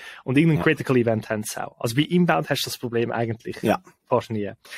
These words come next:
Speaker 1: Das Problem
Speaker 2: Ja.
Speaker 1: hast du eher bei Outbound, oder? Auch, dass
Speaker 2: Ja.
Speaker 1: es dann irgendwie nicht priorisiert wird oder so. Ähm, oder dass, dass, dass sie halt nicht, nicht so nah sind zu diesen Stakeholdern, die das Zeug können entscheiden, dass du es dann auch kannst durchdrücken, oder?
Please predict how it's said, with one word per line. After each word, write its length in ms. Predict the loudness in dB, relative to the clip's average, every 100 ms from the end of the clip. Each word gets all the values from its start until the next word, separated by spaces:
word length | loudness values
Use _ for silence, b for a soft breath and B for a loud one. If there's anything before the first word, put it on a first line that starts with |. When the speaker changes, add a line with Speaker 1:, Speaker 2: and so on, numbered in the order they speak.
| B
Speaker 1:
Das 120 | -2 4
Problem 280 | 4 4
Speaker 2:
Ja. 60 | 2
Speaker 1:
hast 140 | 0
du 60 | 0
eher 220 | 4 4
bei 160 | 4 2
Outbound, 460 | 2 2 0 -2
oder? 300 | -4 -6 -8 0
Auch, 140 | 2
dass 140 | 2
Speaker 2:
Ja. 40 | 0
Speaker 1:
es 80 | -2
dann 120 | -2
irgendwie 220 | 0 2
nicht 180 | 2 0
priorisiert 580 | 2 2 2 2 2 2
wird 200 | 0 0
oder 140 | -4 -2
so. 260 | 0 0 B B B _
Ähm, 400 | 0 2 0 -4
oder 140 | -2 0
dass, 260 | 0 0
dass, 300 | 0 0 -2
dass 140 | -4 -2
sie 140 | 2 2
halt 140 | 4
nicht, 260 | 2 2 -8 _ _ _ _ -14 0
nicht 220 | 0 2
so 120 | 2
nah 180 | 4 4
sind 260 | 2 -2 -2
zu 100 | 0
diesen 180 | 2 2
Stakeholdern, 460 | 2 0 2 2 2
die 40 |
das 120 | 0
Zeug 200 | 0 -2
können 200 | -2 -2
entscheiden, 480 | -2 -2 -2 -2 -2
dass 160 | -4 -4
du 40 |
es 80 | -4
dann 140 | -2
auch 100 | -2
kannst 180 | -2 -2
durchdrücken, 560 | 0 0 -2 -10 -8 -8
oder? 180 | -8